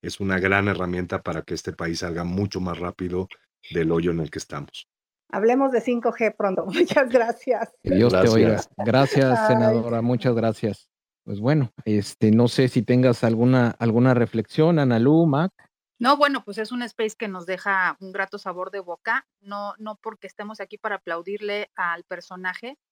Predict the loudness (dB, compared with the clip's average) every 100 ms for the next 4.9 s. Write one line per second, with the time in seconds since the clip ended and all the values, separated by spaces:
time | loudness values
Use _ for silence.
0 | _ _ -16 -16 -12 -10 -10 -6 -2 0
1 | 0 -2 -4 -8 -8 -8 -12 -12 -12 -10
2 | -10 -12 -4 -4 -6 _ _ _ -8 -4
3 | -4 -4 -4 -8 -10 -12 -12 -12 -10 -8
4 | -6 -2 -2 -2 0 0 -2 -8